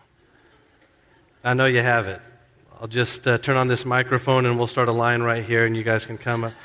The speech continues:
Next Sunday, bring pictures with you if you would, please, so we can see you in all of your bell-bottomed glory and whatever that thing was. I mean, you've gotta have a picture that comes to mind where you look back and you think,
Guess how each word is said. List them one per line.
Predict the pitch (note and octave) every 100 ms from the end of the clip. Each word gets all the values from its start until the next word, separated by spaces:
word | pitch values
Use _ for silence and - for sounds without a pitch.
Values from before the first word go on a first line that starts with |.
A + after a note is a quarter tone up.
| - -
Next | C#3+ E3 -
Sunday, | E3+ D#3+
bring | D3+ D3+ C#3
pictures | - D3+ - D#3+ C#3
with | D3+ D3 D#3
you |
if | C#3+ -
you | C3+
would, | C#3+ C#3
please, | - C#3+ D3+ D#3+
so | - B2
we | C3
can | A#2+ C3+ A#2 - - - _
see | - C#3+ C#3
you | C#3+
in | C#3
all | C3+
of | C3
your | B2+
bell-bottomed | B2 C3 C3+ B2 C3 C3 A2+ A#2
glory | B2 C3+ C3+ C#3+ D3+ C#3
and | A2 G#2 - - - - - - _ _ _ _ _ _ -
whatever | C#3 C#3 - C3+ C3 C3+ B2 -
that | C3+ C3
thing | - C#3+ C3+ C3
was. | C3 C3+ C3+ D3
I |
mean, | C#3 C#3
you've | C#3+
gotta | F#3 F#3+
have | F#3 D3+
a |
picture | C#3 - F#3 F#3 E3
that | D3
comes | - D#3 C3+
to | - C3+
mind | C#3 C#3+ C3+ B2+
where | B2 C3+
you | B2+ C3 B2+ C#3+
look | C3+ C3 D3 C#3+
back | C3+ C#3 C3 B2+
and | B2
you | A#2+
think, | B2+ A#2 -